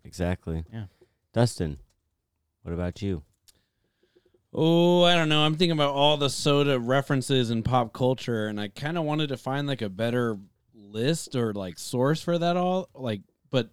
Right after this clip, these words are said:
Speaker 3: it just seems like so many classic movies and characters that have sodas involved, or just, like, you know, obviously I just went to Big Mouth in our opening, and there's a, a nice character from Florida who's a guzzler.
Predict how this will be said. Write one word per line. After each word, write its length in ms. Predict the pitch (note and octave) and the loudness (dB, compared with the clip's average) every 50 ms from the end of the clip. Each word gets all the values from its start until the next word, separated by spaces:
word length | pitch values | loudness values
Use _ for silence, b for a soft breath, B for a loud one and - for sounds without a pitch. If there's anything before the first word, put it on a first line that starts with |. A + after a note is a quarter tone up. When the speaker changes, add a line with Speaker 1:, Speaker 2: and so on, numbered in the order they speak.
| _ _ C#3+ | _ _ -6
Speaker 3:
it 200 | C#3+ D3+ D3+ D3 | -6 -6 -4 -4
just 160 | - F#3 - | -6 -6 -4
seems 180 | - A3 G3+ F#3 | -4 -2 -2 -2
like 120 | F3 C#3+ | -2 -2
so 120 | - E3 D#3+ | -4 -4 -4
many 140 | E3 D#3+ | -4 -4
classic 480 | - - - C3+ C3+ D3 - D#3 B2+ G#2 | -4 -4 -2 -2 -2 -2 -2 -4 -6 -4
movies 400 | G#2+ A#2 B2+ C3+ C#3 C#3 C3+ A#2+ | -2 -2 0 0 2 0 0 -2
and 100 | A2+ G2+ | -4 -6
characters 540 | F#2 - A2+ A#2 B2+ A#2+ - C3 B2 A#2+ A2 | -6 -4 -4 -4 -4 -4 -6 -6 -4 -4 -4
that 140 | A2 G2+ F#2 | -4 -4 -4
have 140 | G2 G2 F#2+ | -6 -8 -6
sodas 380 | - - A#2 A2 A2 A2 G2 | -4 -2 -2 -2 -2 -4 -4
involved, 720 | G2 F#2 F2+ G2 B2+ C#3+ C#3+ C#3+ C#3+ C#3+ C#3+ C#3+ C#3 C#3 C3+ | -8 -8 -4 0 2 4 4 4 4 4 4 4 2 0 -2
or 180 | B2 A2+ A2 A2 | -4 -6 -8 -6
just, 220 | G2+ A2 G#2+ - | -6 -6 -6 -4
like, 220 | A2 G2+ G2 F#2+ - | -6 -6 -6 -6 -8
you 80 | A#2 | -8
know, 120 | G#2+ G2 G2 | -6 -6 -4
obviously 380 | G2+ G#2 G#2 G#2+ G2 - G2 | -6 -6 -6 -6 -6 -6 -6
I 40 | F#2+ | -6
just 140 | F#2 F#2 - | -8 -8 -8
went 160 | G#2+ G2 F2+ | -10 -10 -8
to 260 | - G2+ F#2+ F#2 F#2 G2 F#2 A#2 _ | -6 -6 -6 -6 -6 -8 -12 -14 _
Big 180 | - A2+ A2 G2+ | -6 -6 -6 -4
Mouth 460 | A2 G#2 G2+ G2+ G2 F#2+ - - - _ _ _ | -4 -4 -2 -2 -4 -4 -6 -10 -16 _ _ _
in 160 | - A#2 G#2 | -10 -8 -6
our 180 | F#2+ F#2 F#2 G2 | -6 -6 -6 -4
opening, 420 | G#2+ A2+ A#2 - - G2+ F#2+ F#2 | -4 -4 -4 -4 -6 -6 -6 -6
and 100 | F2+ F2+ | -6 -8
there's 200 | F#2 F#2 F#2 F2+ G2+ | -8 -10 -10 -10 -8
a, 260 | F#2+ F#2 F#2 F2+ F#2 - _ _ _ _ _ _ _ _ _ _ | -8 -8 -8 -8 -10 -14 _ _ _ _ _ _ _ _ _ _
a 60 | G#2 | -10
nice 260 | G2 G2+ A2+ A#2 G#2+ - | -8 -6 -6 -6 -6 -6
character 360 | - - B2+ A#2 A2 - A2 | -4 -2 -2 -2 -2 -4 -6
from 180 | - G2+ G2 F#2 | -8 -8 -10 -6
Florida 440 | - A2+ B2 B2+ C3 A#2 G#2 G2+ F#2+ | 0 2 4 4 4 4 2 0 0
who's 200 | G2+ A2+ G#2+ F#2+ | 0 -2 -2 -2
a 40 | F#2+ | -2
guzzler. 460 | F2 G2+ A#2 A#2 A2 G2 G#2 G#2 G#2 | -2 0 0 0 0 -2 -4 -6 -6